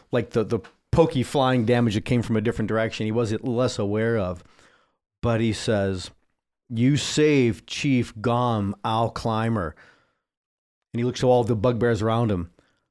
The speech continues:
"I grant him passage as tribal member, clan member, to pass through our valley."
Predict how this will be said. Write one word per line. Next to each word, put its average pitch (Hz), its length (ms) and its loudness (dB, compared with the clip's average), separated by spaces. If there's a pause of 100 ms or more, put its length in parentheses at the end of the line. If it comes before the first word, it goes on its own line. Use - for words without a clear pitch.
(200)
"I 113 260 0
grant 117 380 0
him 113 220 0
passage 110 720 -2 (580)
as 107 380 -2 (140)
tribal 135 480 0
member, 123 600 0
clan 131 520 2
member, 131 480 2 (320)
to 113 80 -2
pass 120 480 -2
through 120 420 -2
our 104 220 0
valley." 92 500 -2